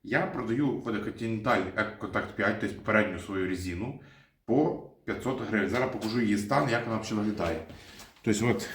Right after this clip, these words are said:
виходить, боковина, бачите, це зразу теж Continental Conti Eco Contact п'ять.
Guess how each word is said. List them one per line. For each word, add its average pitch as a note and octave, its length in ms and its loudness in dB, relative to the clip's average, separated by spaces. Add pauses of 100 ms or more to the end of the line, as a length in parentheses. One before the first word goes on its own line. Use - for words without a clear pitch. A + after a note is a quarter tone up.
виходить, F2+ 240 -4
боковина, C3+ 360 2
бачите, A#2 320 0
це G2+ 120 -2
зразу F#2+ 320 2
теж F#2+ 300 -10
Continental G2 600 0 (600)
Conti G#2 420 2
Eco G#2 220 0
Contact G2 460 0
п'ять. D3 380 4